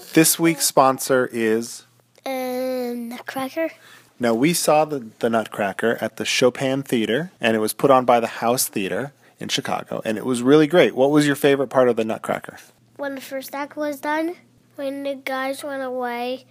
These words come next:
Speaker 2: all the kids and grown-ups could play with the white pretend snow.
Speaker 1: That was your favorite part, when the snow came down and then you could play with it?
Speaker 2: Yeah.
Speaker 1: Cool. The Nutcracker,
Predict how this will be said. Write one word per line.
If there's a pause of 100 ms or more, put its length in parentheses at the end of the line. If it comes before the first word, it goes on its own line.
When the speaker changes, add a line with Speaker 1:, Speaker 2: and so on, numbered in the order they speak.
(600)
Speaker 2:
all
the
kids
and
grown-ups
could
play
with
the
white (420)
pretend
snow. (360)
Speaker 1:
That
was
your
favorite
part,
when
the
snow
came
down
and
then
you
could
play
with
it? (180)
Speaker 2:
Yeah. (420)
Speaker 1:
Cool. (1000)
The
Nutcracker,